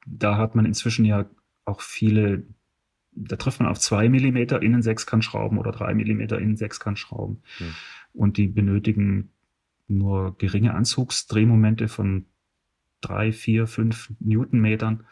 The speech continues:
Speaker 2: Hm.
Speaker 1: was wenig ist, ähm, und was man mit jahrzehntelang geübter Hand vielleicht annähernd hinbekommt, aber
Speaker 2: Ja.
Speaker 1: nicht zuverlässig. Und solche Verbindungen sind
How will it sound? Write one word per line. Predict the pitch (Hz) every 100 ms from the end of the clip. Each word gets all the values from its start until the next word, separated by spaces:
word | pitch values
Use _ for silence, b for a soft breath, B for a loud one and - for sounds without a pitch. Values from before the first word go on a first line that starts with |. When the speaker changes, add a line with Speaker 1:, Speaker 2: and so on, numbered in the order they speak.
| B B
Speaker 2:
Hm. | 90 87 B _ _ -
Speaker 1:
was | 101 -
wenig | 98 107 147 147
ist, | 151 - - _ _ -
ähm, | 98 98 101 98
und | 104 101
was | 104
man | - 101 98 98 92 _ _ _ _ -
mit | 104 107 - - -
jahrzehntelang | 101 110 131 151 147 113 117
geübter | 123 120 - 98
Hand | 98 117 113
vielleicht | 104 95 110 110
annähernd | 98 113 104 82 -
hinbekommt, | 87 90 - 87 82 -
aber | 90
Speaker 2:
Ja. | 92 85 - _ _ _ _
Speaker 1:
nicht | - 104 -
zuverlässig. | 110 104 90 85 - - B B B B B -
Und | 104 107 - -
solche | - 92 117
Verbindungen | 113 107 110 113 110
sind | 107 104 107